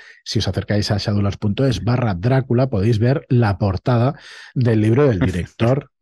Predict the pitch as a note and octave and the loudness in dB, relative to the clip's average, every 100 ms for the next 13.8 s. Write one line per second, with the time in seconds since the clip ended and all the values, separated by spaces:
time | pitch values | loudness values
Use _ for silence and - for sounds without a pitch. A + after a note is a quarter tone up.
0 | - F#2+ G#2+ B2 D3 C3 A2 A#2 C3+ C#3+ | -8 -2 0 2 2 2 0 0 2 2
1 | F#2+ F2 - A#2+ A#2+ G#2 - E2 - A#2 | 0 -2 0 2 2 -2 -4 -8 -2 0
2 | G#2 F2 F#2+ G2 F2 E2+ F2+ G2+ F#2 G2+ | 0 -4 -4 -4 -2 -6 -6 -6 -4 -4
3 | F#2+ F#2 G#2 C#3+ C3 G#2 G#2 G2 F#2 G#2+ | -4 -2 0 2 2 0 0 0 0 0
4 | - C3+ D#3 F3 G#2+ F2+ F#2+ F#2 F#2 F2 | 0 2 2 2 0 -2 -2 -2 -4 -2
5 | F#2+ G2+ A#2 - - _ G#2+ - G#2 F#2 | -2 -4 -6 -16 -20 _ -4 0 0 0
6 | G#2 G#2 C3+ C3 G2 F2+ F2 F#2+ C3 G2 | 0 2 2 0 0 0 -2 -4 -4 -6
7 | - G2+ A#2 A2 F#2+ G#2+ C3 C#3+ - _ | -2 0 0 0 0 -2 -2 -4 -4 _
8 | - E2+ E2+ F#2 G2 G2 F#2+ - - - | -6 -4 -4 -4 -4 -4 -6 -10 -20 -10
9 | - F2 E2+ - F#2+ B2 - - - - | -6 -4 -4 -4 -2 -2 -6 -20 -20 -8
10 | G2+ F#2 F#2 F2+ G2+ G#2+ G#2 F#2 G2+ F2+ | -6 -4 -6 -6 -2 -2 -2 -2 -2 0
11 | A2 C#3 C#3+ B2+ G2 E2+ E2+ F#2 E2+ E2 | 2 2 2 2 0 -2 -4 -4 -4 -4
12 | E2 E2+ G2+ A#2+ E2+ E2 F2+ - F2 E2 | -6 -4 -4 -2 -4 -6 -6 -6 -6 -4
13 | F#2 - F2+ - F#2+ E3 F3 | -6 -6 -10 -8 -4 -2 -2